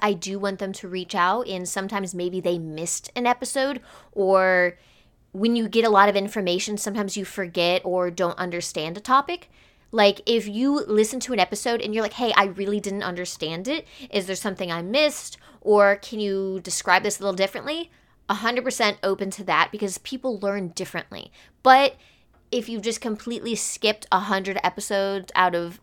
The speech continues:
at this point, a hundred and fifteen episodes, you're gonna need to go back and listen for yourself. Okay, so now on to the authors and books and stuff for today. So the first author is one that I have recommended before, and this is Thorn Mooney.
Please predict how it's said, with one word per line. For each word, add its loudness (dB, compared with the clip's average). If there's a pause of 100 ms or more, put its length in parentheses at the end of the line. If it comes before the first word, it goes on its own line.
at 6
this -6
point, 0
a 2
hundred -2
and -8
fifteen -4
episodes, 0 (240)
you're -2
gonna 4
need -4
to -8
go -2
back 6
and -8
listen -12
for -14
yourself. -8 (400)
Okay, 4
so -2
now 8
on 8
to 0
the 0
authors 0
and 0
books -8
and -10
stuff -10
for -12
today. -10
So -6
the -2
first 0 (400)
author 6
is 0
one 2
that 6
I 8
have 0
recommended -2
before, -4
and -2
this -2
is -4
Thorn -2
Mooney. -10